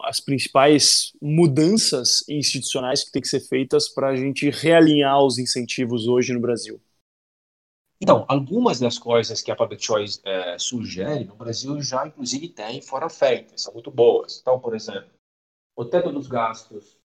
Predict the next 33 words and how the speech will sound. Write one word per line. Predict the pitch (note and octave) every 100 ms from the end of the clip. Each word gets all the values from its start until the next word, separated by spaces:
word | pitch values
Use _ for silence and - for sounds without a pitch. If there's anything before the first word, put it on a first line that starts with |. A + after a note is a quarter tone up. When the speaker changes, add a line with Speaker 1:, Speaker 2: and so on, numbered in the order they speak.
| _ _
Speaker 2:
a | A2 G#2+ G#2+ G#2 G2+ G2+ G2+ G2 B2+
L | C#3+ C3
R | A#2
F, | A2 A#2 -
a | A2
Lei | B2
de | B2+
Responsabilidade | A#2 A#2+ - _ G#2+ - _ _ -
Fiscal, | - G2 G2 G2 _ _ _ _ _ _
vão | B2+ A#2 C3+ E3+ - C#3+
nessa | D3 D3
direção, | D3+ E3 - C#3+ - - _ _ _ -
que |
a | B2 A#2+
ideia | C3 G#3+ C#3+
é | A#2 G#2+ - -
amarrar | A#2+ B2 A#2 A2+ B2 D#3+ E3 -
as | B2 G#2+
mãos | A2 A#2 D3+ D#3+
do | D3
Leviatã. | D3 D3 B2 B2+ G2+ _ _ _ _ _ _ _ C#3
Fazer | A#2 G#2+ G2
com | D#3+ D#3
que | - C#3+ D#3 - _ -
ele | D3
não | E3 F3+
tenha | C#3+ B2+ A#2 A2
um, | A#2 A#2+ A2+ G#2 - _ _ _ _ _ _
um | B2+
cartão | B2+ A#2+ B2+
de | B2
crédito | B2 A#2 -
infinito, | A#2 - D#3 D3+ -